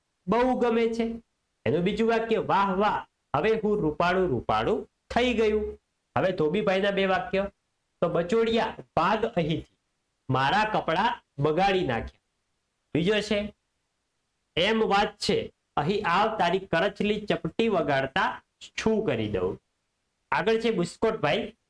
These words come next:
બુસ્કોટભાઈના બે વાક્ય જોઈએ કે "ખસ આધુ ખસ", ખસ આધુ નહીં પણ "ખસ આઘું ખસ", "ખસ આઘું ખસ, ભાગ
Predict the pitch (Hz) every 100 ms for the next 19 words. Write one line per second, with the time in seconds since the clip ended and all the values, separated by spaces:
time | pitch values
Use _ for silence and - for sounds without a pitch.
0 | - 143 - 190 202 196 202 196 190 185
1 | 196 185 185 190 190 _ _ _ 180 170
2 | - 233 233 233 156 147 143 214 196 -
3 | 220 196 - _ _ _ _ _ _ -
4 | 208 214 - 135 135 170 202 208 196 175
5 | - 196 208 - 123 113 117 180 175 131
6 | 110 - - _ _ _ _ _ _ _
7 | _ _ _ _ _ _ _ _ _ _
8 | _ _ _ _ 190 208 - 139 131 202
9 | 196 160 202 - - 127 165 190 190